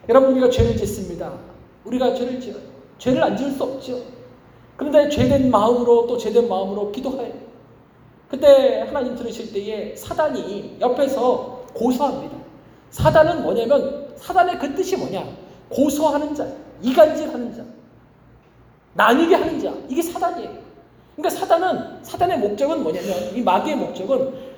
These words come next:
하나님과 우리 사이를 이간질하는 게 목적인 거예요. 이간질하는 거예요. 그렇기 때문에 이 사단과 마귀가, 사단, 마귀가 고소해요. "하나님, 보십시오. 저렇게 죄를 많이 짓고도, 저런 죄를 짓고도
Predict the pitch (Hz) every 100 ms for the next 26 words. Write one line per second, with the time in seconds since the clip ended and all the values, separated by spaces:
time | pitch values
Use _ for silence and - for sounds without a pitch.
0 | - - 381 370 349 339 - 247 330 -
1 | 294 294 196 247 311 339 339 269 269 254
2 | - 208 - - - - - - - -
3 | 254 320 - 262 202 - - - - -
4 | - - - 359 359 359 311 302 277 240
5 | - 269 254 - 302 285 277 185 196 -
6 | 240 240 240 330 330 311 - 180 202 254
7 | 285 - - - - - - 311 - -
8 | - - - - - - _ - - -
9 | - - 349 330 320 208 - - - -
10 | - - - - - - - - - -
11 | 285 330 339 - 311 302 269 285 269 277
12 | 285 285 262 - - 294 330 330 330 320
13 | - 294 285 285 - - -